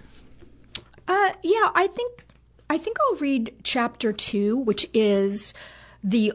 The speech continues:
only, it's a very brief chapter. Most of the chapters in the book are very brief, uh,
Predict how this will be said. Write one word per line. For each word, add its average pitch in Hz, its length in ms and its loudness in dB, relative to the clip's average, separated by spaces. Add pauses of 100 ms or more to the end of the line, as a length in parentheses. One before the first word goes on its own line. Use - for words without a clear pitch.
only, 302 580 2
it's - 140 -2
a 208 40 2
very 240 260 4
brief 214 480 2
chapter. 175 640 0
Most 190 280 0
of 190 120 -4
the 185 60 -4
chapters 180 500 -2
in 202 80 0
the 175 80 0
book 170 440 -2
are 160 200 0
very 170 400 2
brief, 170 680 -2
uh, 156 320 -4